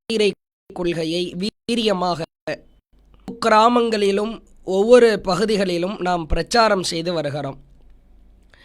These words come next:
தமிழ்நாடு தௌஹீத் ஜமாத்தின் பிரச்சாரத்தின் மிக முக்கியமான பிரச்சாரமாக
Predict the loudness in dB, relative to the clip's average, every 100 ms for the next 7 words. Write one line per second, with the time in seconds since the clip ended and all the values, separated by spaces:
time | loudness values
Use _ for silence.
0 | -20 -20 -20 _ -6 0 2 6 6 6
1 | 4 2 0 0 0 -2 0 0 0 -2
2 | -4 -8 -16 -20 -20 -20 -20 -20 -20 _
3 | -20 -20 _ _ -4 -2 4 6 6 2
4 | 0 0 0 -6 -16 -20 -20 _ _ -8
5 | -4 -2 -4 0 4 4 4 4 2 0
6 | -2 -4 0 0 0 -2 -6 -4 -6